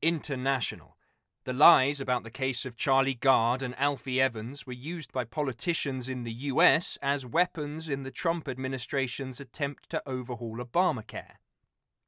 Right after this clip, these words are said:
They were seized by Fox News and the Republican Party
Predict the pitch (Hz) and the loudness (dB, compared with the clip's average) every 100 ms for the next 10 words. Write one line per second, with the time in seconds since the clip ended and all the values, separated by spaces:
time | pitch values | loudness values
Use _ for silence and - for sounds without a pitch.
0 | _ _ _ - 147 170 - 233 175 135 | _ _ _ -2 0 2 2 2 0 -4
1 | - 127 120 170 165 - 139 151 151 147 | -2 0 2 4 4 2 0 0 2 0
2 | 143 135 131 131 139 - 175 147 139 135 | 0 0 0 -2 -4 2 2 2 -4 -6
3 | 123 143 127 - 123 | 4 6 6 2 -6